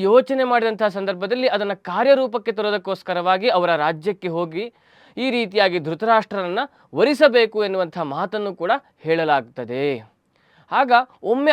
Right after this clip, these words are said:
ಆಲೋಚನೆಯನ್ನ ಮಾಡ್ತಾರೆ, ಗಾಂಧಾರಿಯ ತಂದೆ ಎಲ್ಲರೂ ಕೂಡ ಆಲೋಚನೆಯನ್ನ ಮಾಡ್ತಾರೆ. ಯಾಕೆ ಆಲೋಚನೆ? ಧೃತರಾಷ್ಟ್ರ ಹುಟ್ಟಿನಿಂದಲೇ ಕುರುಡುತನವನ್ನ ಹೊಂದಿರತಕ್ಕಂಥವನು, ಏನೂ ಕಾಣಿಸದೇ ಇರತಕ್ಕಂಥವನು, ಇವನಿಗೆ ಮಗಳನ್ನ ಕೊಡುವಂಥದ್ದು ಸರಿಯಾಗುತ್ತದೆಯಾ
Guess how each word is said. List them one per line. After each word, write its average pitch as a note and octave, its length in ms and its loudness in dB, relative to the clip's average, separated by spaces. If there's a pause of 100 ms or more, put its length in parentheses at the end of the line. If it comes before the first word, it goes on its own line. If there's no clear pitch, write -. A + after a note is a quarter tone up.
(120)
ಆಲೋಚನೆಯನ್ನ B3 580 2
ಮಾಡ್ತಾರೆ, G3 400 2 (160)
ಗಾಂಧಾರಿಯ D#3 560 0
ತಂದೆ D#3 260 -4
ಎಲ್ಲರೂ A#3+ 300 0
ಕೂಡ A#3 160 2
ಆಲೋಚನೆಯನ್ನ G3+ 520 -2
ಮಾಡ್ತಾರೆ. C3+ 320 -6 (100)
ಯಾಕೆ G#3+ 280 -4
ಆಲೋಚನೆ? F#3+ 480 -2 (640)
ಧೃತರಾಷ್ಟ್ರ F#3+ 680 2 (340)
ಹುಟ್ಟಿನಿಂದಲೇ A3+ 760 -2 (340)
ಕುರುಡುತನವನ್ನ A3 760 -2
ಹೊಂದಿರತಕ್ಕಂಥವನು, A#2+ 1000 -8 (760)
ಏನೂ A#3+ 220 4 (320)
ಕಾಣಿಸದೇ B3+ 540 2
ಇರತಕ್ಕಂಥವನು, C3 840 -8 (640)
ಇವನಿಗೆ D4 480 0 (380)
ಮಗಳನ್ನ B3+ 480 2
ಕೊಡುವಂಥದ್ದು A3 720 -4
ಸರಿಯಾಗುತ್ತದೆಯಾ G#3+ 800 0